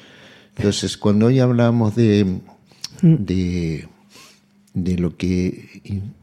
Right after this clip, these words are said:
Speaker 1: representa la producción de proteínas animales, de carne,
Speaker 2: Ujú.
Speaker 1: hay que tener en cuenta que un treinta por ciento de los cereales que se cultivan en el mundo se destinan al consumo animal.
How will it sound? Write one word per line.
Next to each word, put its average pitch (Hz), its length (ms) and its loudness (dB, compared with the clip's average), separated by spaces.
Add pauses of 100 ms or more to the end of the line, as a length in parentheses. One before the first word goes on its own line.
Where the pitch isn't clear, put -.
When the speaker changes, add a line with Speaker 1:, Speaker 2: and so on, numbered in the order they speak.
(120)
Speaker 1:
representa 92 840 -2
la 87 240 -6
producción 101 760 -2
de 82 560 -4 (240)
proteínas 95 520 -2
animales, 101 640 -2
de 104 80 -6
carne, 110 380 4
Speaker 2:
Ujú. 190 180 8 (880)
Speaker 1:
hay 107 100 0
que 110 120 2
tener 120 220 4
en 117 100 0
cuenta 120 360 -2
que 95 320 -2 (440)
un 127 180 2
treinta 117 480 0
por 85 160 -4
ciento - 500 -6 (600)
de 90 200 -4
los 90 200 -6
cereales 95 720 -2 (180)
que - 120 -10
se 85 180 -4
cultivan 98 560 0
en 85 160 -2
el 82 100 -2
mundo 139 540 0 (220)
se 87 200 -8
destinan 104 680 -2 (320)
al 92 160 -8
consumo 92 580 -4
animal. 82 400 -6